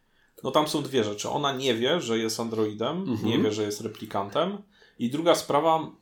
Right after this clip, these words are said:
Speaker 1: co też jest wtedy pilotażowe, ma zaszczepione wspomnienia.
Speaker 2: Tak.
Speaker 1: I ma zaszczepione wspomnienia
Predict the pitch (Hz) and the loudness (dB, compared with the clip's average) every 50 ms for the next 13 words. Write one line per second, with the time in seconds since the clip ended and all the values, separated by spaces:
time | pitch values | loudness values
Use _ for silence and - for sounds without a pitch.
0 | _ _ _ _ _ - - 120 117 147 143 143 - 120 110 107 - - - - | _ _ _ _ _ -6 -6 -2 2 2 2 2 2 2 0 0 -2 -6 -10 -14
1 | - - 127 127 123 120 110 107 - 120 113 110 104 110 107 104 104 104 98 117 | 0 4 4 4 4 2 -2 -4 -4 -2 -2 -2 0 0 -2 -2 -2 -2 -2 0
2 | 143 170 151 131 135 139 135 135 143 135 - - - 135 120 - 135 135 143 147 | 0 0 0 2 4 4 4 4 2 0 0 0 0 -2 -2 0 -2 -2 -2 -2
3 | 139 139 - - - 127 123 127 127 123 113 104 104 95 95 131 160 165 - - | -4 -6 -8 -4 -4 -4 -2 0 0 -2 -2 -2 -4 -6 -6 -8 -8 -10 -8 -8
4 | - - - - - - - - - - _ _ _ - - - - - - _ | -8 -8 -8 -12 -16 -16 -18 -20 -20 -20 _ _ _ -20 -20 -20 -20 -20 -20 _
5 | _ _ _ _ - 127 131 139 147 147 156 147 - - 135 - 147 151 147 131 | _ _ _ _ -8 2 4 4 6 6 4 2 0 -2 -2 -2 0 0 -2 -2
6 | - - - - 127 131 135 135 139 139 135 127 127 127 127 123 120 120 120 113 | -4 -6 -4 -4 -4 -2 -2 -4 -4 -2 -2 0 2 2 2 2 2 0 0 -2
7 | 87 | -4